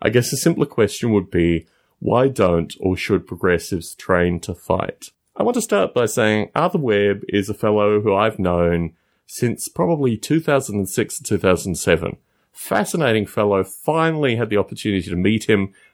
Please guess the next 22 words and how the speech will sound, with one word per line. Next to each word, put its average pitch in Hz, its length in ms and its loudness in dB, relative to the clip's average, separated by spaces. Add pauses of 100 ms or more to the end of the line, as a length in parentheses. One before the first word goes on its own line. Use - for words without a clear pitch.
and 113 120 -8
see 135 160 -2
him 131 140 0
on 113 80 0
a 98 100 2
regular 123 380 0
basis - 680 -4 (340)
through 107 300 2
the 98 160 0
Netflix - 680 -2
Dungeons 98 520 -2
and 87 100 -8
Dragons 87 560 -2
night, 87 460 -2 (300)
which - 160 -4
seemed 143 120 4
to 135 80 0
be 135 80 2
a 135 40 4
perfect 147 440 0
coincidence 107 720 2
that - 240 -2